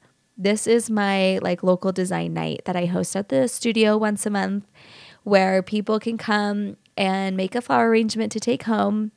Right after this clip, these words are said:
and we drink a glass of champagne or sparkling water together. And it's just, like, a creative, beautiful space in the back of my studio where you can make a giant mess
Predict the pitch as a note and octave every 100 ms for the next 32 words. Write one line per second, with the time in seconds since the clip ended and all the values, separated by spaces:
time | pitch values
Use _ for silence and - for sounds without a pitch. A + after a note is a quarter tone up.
0 | - - - - G#3+ G#3 G#3+ F#3+ F#3+ G#3+
1 | A#3+ A#3 C#4 C#4+ D4 - A#3+ A3 A3 G#3+
2 | - G#3+ - G#3 - C#4 B3 A3 G#3+ -
3 | G#3+ G3 G3 G3+ G#3 - - - - -
4 | A#3 C#4 - D4 - G#4+ A#4+ A#4 - B3
5 | G#3+ A3+ A#3+ B3 B3 A#3 _ _ _ _
6 | _ _ _ _ - - G#3+ G3 G3 A3+
7 | - - F3+ G3 - G#3 G3+ G3 G3+ A3
8 | G#3+ A3 - G3 G3 F#3+ G3 A3 - -
9 | - - - G#3+ G#3 G3+ G3 G3 G3 G#3
10 | A3+ A3+ A#3 G#3 G3+ G#3+ G3+ G3 G3+ -
11 | - -